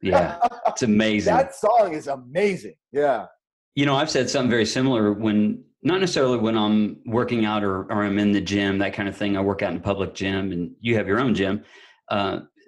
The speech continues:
Speaker 1: that you, uh, you know, that you're in all the time. But for me, I go to a public gym, or even here I have a little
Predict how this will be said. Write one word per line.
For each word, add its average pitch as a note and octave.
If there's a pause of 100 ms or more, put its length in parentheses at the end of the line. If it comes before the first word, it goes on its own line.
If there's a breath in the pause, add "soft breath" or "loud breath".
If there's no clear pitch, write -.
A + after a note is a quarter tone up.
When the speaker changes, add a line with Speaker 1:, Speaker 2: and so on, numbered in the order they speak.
(200)
Speaker 1:
that G#2
you, G2
uh, F#2 (1000)
you A2+
know, G2
that F2+
you're G#2
in G2+
all F#2+
the F#2
time. G2+ (300 soft breath)
But A2+
for B2+
me, C3
I A2
go A2
to G#2+
a -
public G2
gym, G#2
or G#2
even G2
here G#2+
I F#2+
have F#2
a F#2+
little G2